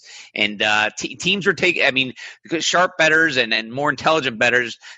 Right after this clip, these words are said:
they were, they were taking shots on the, on the longer, uh, longer odd teams, you know. Um, so we were seeing that left and right.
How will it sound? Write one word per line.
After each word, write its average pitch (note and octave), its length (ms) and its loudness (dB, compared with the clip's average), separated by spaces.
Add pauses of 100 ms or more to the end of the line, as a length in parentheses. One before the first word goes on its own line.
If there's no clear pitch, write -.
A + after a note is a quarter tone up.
they D#3 80 2
were, F#3 160 0
they F#3+ 120 2
were G#3+ 100 2
taking G#3+ 300 0
shots G3 420 0
on D3+ 80 -8
the, C3 120 2
on C3+ 160 -2
the B2+ 80 0
longer, C3 500 2
uh, A#2 440 4
longer B2+ 400 -2
odd A#2+ 300 2
teams, A#2+ 400 -8
you G#2 80 -12
know. A2 240 -8 (300)
Um, A2 400 -4
so A#2 400 -2 (240)
we C#3 100 0
were E3+ 140 2
seeing D#3 300 -2
that D3+ 200 0
left D3 240 2
and C3 100 -2
right. C3+ 360 2